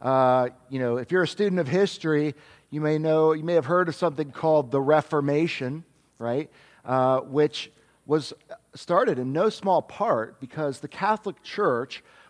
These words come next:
was trying to be, to build Saint Peter's Basilica, the biggest church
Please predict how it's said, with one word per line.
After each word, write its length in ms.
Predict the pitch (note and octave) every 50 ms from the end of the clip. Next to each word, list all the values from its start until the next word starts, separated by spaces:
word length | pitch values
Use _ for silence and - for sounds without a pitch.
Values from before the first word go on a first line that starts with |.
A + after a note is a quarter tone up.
| _
was 160 | - D3 C#3 -
trying 320 | - - E3+ E3 E3+ E3+
to 40 | D#3
be, 280 | A#2+ F3 F3 E3+ E3+ E3+ - - -
to 100 | - C3
build 460 | A2 D#3 E3 F3 F3+ F3 E3 C3+ -
Saint 400 | - - - F3 F3+ F#3 - -
Peter's 340 | - F#3 E3+ F3 E3 C#3 -
Basilica, 800 | - B2+ - - - F#3+ F#3 D#3+ C3+ - - G#2 G2 A2+ C3 - - - - - _
the 60 | -
biggest 320 | A2 G#2 E3 E3 F3+ - -
church 460 | - E3 D#3 D3 C#3+ - - - -